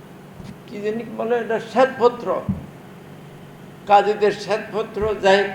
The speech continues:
ওটাতেও উত্তরণ করছি, অনেক ইয়েতে আমির উলাইম ভাই সহ এক জায়গায় গিয়েছি, নাম বলবো না, সেখানে বুঝাই আসছে যে হাই সাহেব হইলো এই বত্রিশ জনের এক নম্বর সেরা, তারা সরাইতে হবে, তাহলে এই বত্রিশ জনের শেষ হয়ে যাবে।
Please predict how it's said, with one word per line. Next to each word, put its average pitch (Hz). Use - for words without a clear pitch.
ওটাতেও 247
উত্তরণ 240
করছি, 214
অনেক 233
ইয়েতে 226
আমির 214
উলাইম 214
ভাই 214
সহ 208
এক 214
জায়গায় 202
গিয়েছি, 208
নাম 214
বলবো 214
না, 240
সেখানে 240
বুঝাই 233
আসছে 233
যে 240
হাই 208
সাহেব 240
হইলো 240
এই 240
বত্রিশ 208
জনের 214
এক 180
নম্বর 220
সেরা, 233
তারা 196
সরাইতে 254
হবে, 240
তাহলে 220
এই 208
বত্রিশ 190
জনের 180
শেষ 165
হয়ে 165
যাবে। 160